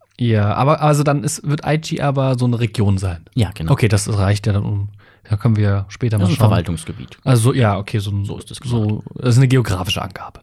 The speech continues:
Speaker 2: Ja.
Speaker 1: Okay, dann, äh, Japanese Sake, ne? Product of Japan. Produced by Sekiya Brewery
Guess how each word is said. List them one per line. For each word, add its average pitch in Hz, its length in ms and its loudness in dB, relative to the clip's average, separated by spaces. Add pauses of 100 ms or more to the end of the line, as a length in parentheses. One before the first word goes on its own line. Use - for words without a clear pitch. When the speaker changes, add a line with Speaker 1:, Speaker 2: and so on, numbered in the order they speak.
(120)
Speaker 2:
Ja. - 140 -8 (420)
Speaker 1:
Okay, 135 260 0
dann, 120 320 2
äh, 127 240 0
Japanese 127 520 0
Sake, 120 640 -2 (100)
ne? 120 300 -2
Product 101 320 0
of - 120 -10
Japan. 175 560 -4 (1200)
Produced 123 480 -2
by 110 720 0 (380)
Sekiya 156 800 0
Brewery 123 800 0